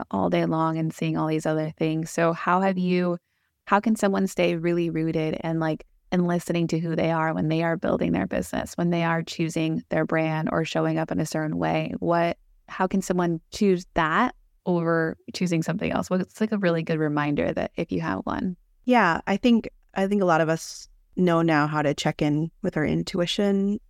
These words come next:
Speaker 2: just making that awareness for yourself.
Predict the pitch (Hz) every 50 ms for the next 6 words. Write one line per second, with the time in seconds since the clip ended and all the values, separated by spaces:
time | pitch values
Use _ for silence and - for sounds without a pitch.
0 | - - - - - 202 180 - - - 175 175 - 160 160 160 156 151 151 156
1 | - _ _ - - - 180 170 160 160 160 160 165 - - - - - _ _
2 | _ - - _ - - 165 160 156 156 151 - - 160 156 151 160 - - -